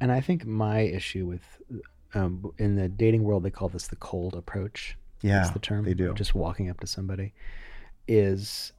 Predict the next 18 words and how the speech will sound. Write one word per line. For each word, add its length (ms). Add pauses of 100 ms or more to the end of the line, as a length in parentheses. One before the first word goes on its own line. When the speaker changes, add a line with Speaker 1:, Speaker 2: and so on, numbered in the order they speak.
Speaker 1:
that 300
I 140
can, 420
I 60
feel 160
like 120
I 100
can 200
sense 320
that 240
fear 340
and 120
I 80
don't 180
wanna 460 (920)
frighten 320
someone. 340 (120)
Speaker 2:
Sure. 380